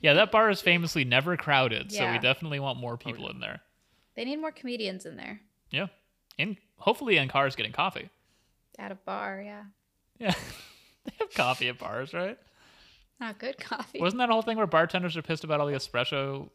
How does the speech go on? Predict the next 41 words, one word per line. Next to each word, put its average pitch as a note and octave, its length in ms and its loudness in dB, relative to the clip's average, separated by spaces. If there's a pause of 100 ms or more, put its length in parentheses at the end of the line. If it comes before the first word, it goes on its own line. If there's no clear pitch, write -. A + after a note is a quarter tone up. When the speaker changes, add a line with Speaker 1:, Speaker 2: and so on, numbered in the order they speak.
(180)
Speaker 1:
drinks C#3 300 -8
people C#3 260 -10
wanted? C#3 400 -6 (220)
Speaker 2:
The A3+ 60 -12
espresso G#3 380 -12
martinis? G#3 640 -12 (140)
Speaker 1:
Yeah. B2+ 240 0 (680)
Speaker 2:
They A3 80 -6
were G#3 80 -6
pissed? A#3 500 -10
Speaker 3:
Furious. B2+ 640 -6
Speaker 1:
I - 80 -20
feel - 160 -4
like - 220 -4
it. F3+ 160 -4
That C4 160 -4
seems G3 180 -4
like E3 80 0
it's C3+ 220 -6
an C3+ 80 0 (100)
Speaker 2:
<laughs> - 100 -16
Speaker 1:
extra B2 280 -2
thing A#2+ 220 -4
to A2+ 40 -8
make. A#2 320 -4 (320)
Speaker 2:
Could D#4+ 140 -8
be. C#4 160 -10 (680)
Speaker 1:
Okay, - 220 -8 (100)
we'll - 80 -2
figure A2 300 -6
it G1+ 100 -14
out. G1+ 140 -12 (240)
Speaker 2:
Not A3+ 160 -6
in G#3 60 -12
this A3 200 -12
lifetime. F#3+ 500 -10 (720)
Sorry, - 300 -4
go G#3 80 -4
ahead. A3 260 -8 (600)
Speaker 1:
<laughs> - 640 -18
Speaker 2:
Sorry. G3+ 320 -10